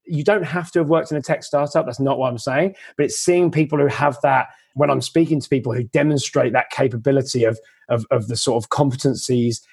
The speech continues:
and that the, the core values that we know works well for us at Deputy. Um, but you're right, it, it's not an exact science. There's no exact silver bullet.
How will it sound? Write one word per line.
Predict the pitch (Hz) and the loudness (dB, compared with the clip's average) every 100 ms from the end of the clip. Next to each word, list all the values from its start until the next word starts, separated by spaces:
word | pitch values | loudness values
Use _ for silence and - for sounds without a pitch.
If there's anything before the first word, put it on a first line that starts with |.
| - | -6
and | 123 117 | -2 0
that | 117 - | 0 0
the, | 131 120 | -2 -2
the | 123 | -4
core | - - 131 | -4 0 2
values | 117 117 113 110 101 | 2 0 0 -2 -4
that | 101 | -2
we | 117 | 0
know | 117 110 110 _ | 0 0 -4 _
works | 110 113 92 - | -2 -2 -2 -2
well | 113 | -4
for | 104 101 | -2 -8
us | - | -8
at | - | -8
Deputy. | 107 - 90 92 - _ - - | -8 -8 -14 -14 -16 _ -12 -2
Um, | 135 | 2
but | 170 | 4
you're | 175 | 6
right, | 170 143 | 4 4
it, | 131 | 0
it's | 160 147 | -2 -2
not | 143 151 | 2 2
an | 151 | 2
exact | 127 147 - | 2 0 2
science. | - 143 143 160 165 | 0 0 2 0 -2
There's | 131 123 | -6 -2
no | 135 131 | 0 0
exact | 123 135 127 | 0 -2 -2
silver | - 131 120 | -2 -2 0
bullet. | 135 156 - | 0 0 0